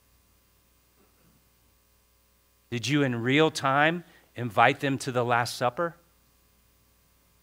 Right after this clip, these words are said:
Like, this is one night, by the way, John thirteen through, through seventeen. I don't know about you, but,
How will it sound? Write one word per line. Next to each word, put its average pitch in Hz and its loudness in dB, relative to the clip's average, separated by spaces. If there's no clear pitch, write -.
Like, 147 8
this 190 8
is 165 4
one 180 10
night, 185 10
by 147 10
the 139 4
way, 135 4
John 156 10
thirteen 170 6
through, 160 2
through 165 6
seventeen. 156 6
I 185 12
don't 226 8
know 202 12
about 180 10
you, 233 6
but, 175 10